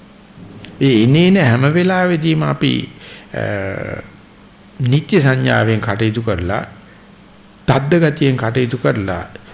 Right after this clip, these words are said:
අතිමානීව කටයුතු කරන එක තමයි සමස්තයක් වශයෙන් අවිද්‍යාව කියලා කියන්නේ. ඒක නිකම්ම එනවා අපි තුලින්. අරමුණ ල-, මුදුන්පත් වෙලා භාවනා කෙරීගෙන යනකොට දන්නේම නැහැ සලුව ගසා දාලා ගිහිල්ලා ඇයි කම්මැලි හිටිලා.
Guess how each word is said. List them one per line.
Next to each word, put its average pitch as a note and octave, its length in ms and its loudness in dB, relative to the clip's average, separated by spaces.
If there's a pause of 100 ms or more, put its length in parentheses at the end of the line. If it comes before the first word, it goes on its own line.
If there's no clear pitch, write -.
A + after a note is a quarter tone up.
අතිමානීව D#3+ 880 4
කටයුතු C3 480 0
කරන C#3+ 240 2
එක D3 180 0
තමයි F3 480 0 (600)
සමස්තයක් E3 680 0
වශයෙන් D3+ 400 0
අවිද්‍යාව B2 500 -4
කියලා - 200 -8
කියන්නේ. - 380 -12 (500)
ඒක D3+ 180 0
නිකම්ම F#3 480 4
එනවා D#3+ 280 2
අපි B2+ 160 -2
තුලින්. F#2 280 -6 (200)
අරමුණ A#2+ 440 0
ල-, C#3 180 -2 (480)
මුදුන්පත් A#2+ 580 0
වෙලා D3 140 2
භාවනා B2+ 460 0
කෙරීගෙන B2 420 0
යනකොට B2+ 460 0 (520)
දන්නේම D#3 480 2
නැහැ E3+ 220 2
සලුව C#3 300 2
ගසා B2 240 2
දාලා A2+ 260 0
ගිහිල්ලා E3 340 0
ඇයි E3+ 200 -2
කම්මැලි E3 480 -4
හිටිලා. G2+ 380 -10